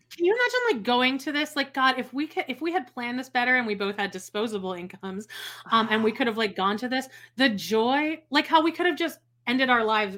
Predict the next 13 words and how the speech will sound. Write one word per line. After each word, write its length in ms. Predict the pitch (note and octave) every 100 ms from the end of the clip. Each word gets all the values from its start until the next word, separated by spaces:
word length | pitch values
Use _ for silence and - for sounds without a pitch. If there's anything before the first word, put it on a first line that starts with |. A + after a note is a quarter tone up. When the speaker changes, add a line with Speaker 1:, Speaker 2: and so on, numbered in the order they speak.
| G#3
Speaker 1:
at 160 | G#3+ -
the 100 | G#3+
second 280 | A3+ B3+ C#4
she 160 | C4+
opens 320 | G3+ G#3+ A3+ G#3
the 80 |
door 240 | G3 F#3+ F#3+
wearing 360 | F3+ F3 G3
this, 380 | A3+ A#3 B3 - _ _
holding 280 | - G#3+ A3
that 180 | A3 A3+
thing. 240 | B3+ B3+ C#4 _ _ _ _ _ _ _ _
And 80 | -